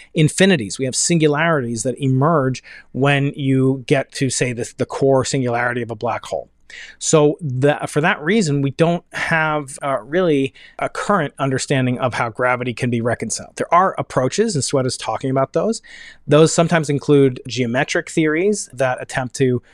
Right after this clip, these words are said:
bind together various group structures in the same way that we bound together the weak nuclear force with the electromagnetic force, and so-called S U two, uh, cross U one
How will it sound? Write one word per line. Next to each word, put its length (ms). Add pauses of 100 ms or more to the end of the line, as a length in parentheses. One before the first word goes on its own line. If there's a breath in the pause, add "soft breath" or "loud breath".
bind 260
together 400
various 320
group 320
structures 640
in 160
the 60
same 260
way 160
that 160
we 80
bound 380
together 420
the 100
weak 320
nuclear 360
force 480 (480 loud breath)
with 240
the 80
electromagnetic 720
force, 480
and 100
so-called 580 (120)
S 180
U 80
two, 480 (400 loud breath)
uh, 220
cross 460
U 160
one 440